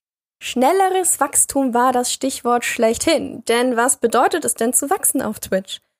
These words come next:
Als Streamerin konnte ich Follower sammeln. Das heißt, Leute, denen gefällt, was ich mache, die liken mein Konto und werden informiert, sobald ich live gehe. Daneben gibt's aber halt auch noch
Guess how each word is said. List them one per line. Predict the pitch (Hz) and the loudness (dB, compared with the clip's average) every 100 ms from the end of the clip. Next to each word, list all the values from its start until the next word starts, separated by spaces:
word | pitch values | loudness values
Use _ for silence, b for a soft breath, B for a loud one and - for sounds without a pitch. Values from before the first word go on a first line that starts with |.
| _ - | _ -4
Als | 262 | -2
Streamerin | - 320 330 302 285 | 2 4 4 2 0
konnte | 277 269 | -2 -2
ich | 269 | -4
Follower | - 226 196 190 | -4 0 0 0
sammeln. | 180 - - - _ | -2 -6 -10 -18 _
Das | - - | -6 -2
heißt, | 208 294 381 - | 2 2 0 -2
Leute, | 208 202 247 349 359 | -6 -2 0 0 2
denen | 294 269 | 2 0
gefällt, | 233 - 220 226 | 0 0 0 2
was | 214 - | -2 -2
ich | 240 | -2
mache, | 277 330 294 | 0 0 0
die | 247 | 0
liken | 226 226 - 214 | 0 -2 -4 -6
mein | 190 | -6
Konto | - 254 302 339 B B B | -2 -2 -2 -4 B B B
und | 277 240 | -4 2
werden | 247 254 | 2 2
informiert, | - 233 233 233 240 | -2 -4 -2 0 0
sobald | 240 220 214 | 0 -4 -4
ich | 254 - | -6 -4
live | 196 196 | -4 -4
gehe. | - - _ _ _ _ | -10 -18 _ _ _ _
Daneben | 208 214 254 311 | 0 4 4 4
gibt's | 277 - | 2 2
aber | 240 233 | 0 0
halt | 233 220 214 | 0 -4 -6
auch | 214 | -6
noch | 233 233 | -4 -4